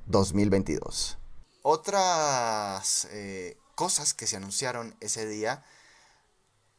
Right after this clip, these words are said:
pues tienen que ver, eh, con el otro lado de la cara del mundo mainstream de los superhéroes. Y es que ese mismo día,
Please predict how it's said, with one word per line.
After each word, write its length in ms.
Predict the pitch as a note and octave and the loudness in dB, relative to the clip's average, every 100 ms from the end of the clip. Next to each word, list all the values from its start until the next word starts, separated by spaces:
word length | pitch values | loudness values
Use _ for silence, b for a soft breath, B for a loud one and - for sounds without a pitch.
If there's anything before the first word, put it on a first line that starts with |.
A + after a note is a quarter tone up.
| _ _ | _ _
pues 140 | - | -4
tienen 240 | C#3+ D#3+ D#3+ | -4 -4 -6
que 260 | D#3 D3+ | -4 -2
ver, 400 | C3+ B2+ C#3 D3 - | -2 -4 -6 -8 -14
eh, 560 | F#2+ G2+ F#2 F2+ F2+ - | -14 -12 -12 -14 -16 -14
con 340 | - A2 G#2 - _ _ _ | -6 -6 -6 -16 _ _ _
el 160 | G2 G2+ | -10 -8
otro 300 | G2+ - G2 | -10 -10 -4
lado 420 | F#2 F2 F2+ E2+ | -4 -2 -6 -10
de 240 | D#2 F2+ | -8 -8
la 160 | E2+ E2+ | -8 -8
cara 320 | F#2+ F#2+ F#2+ | -8 -6 -4
del 160 | F#2+ F#2 | -6 -6
mundo 300 | G#2 A2 A2+ | -8 -6 -4
mainstream 540 | C3 B2+ A#2+ A2+ G#2+ | -4 -2 -4 -4 -6
de 100 | G#2 | -6
los 120 | G#2 | -4
superhéroes. 720 | A#2+ A2 C3+ A#2 F2+ - - - | -6 -2 0 0 0 2 2 -2
Y 80 | A2+ | -2
es 160 | A2+ | -2
que 100 | B2+ | 0
ese 180 | B2 B2+ | 0 0
mismo 380 | D3 F#3+ F#3 F#3 | -2 -4 -4 -4
día, 320 | E3+ D3 D3 | 2 2 2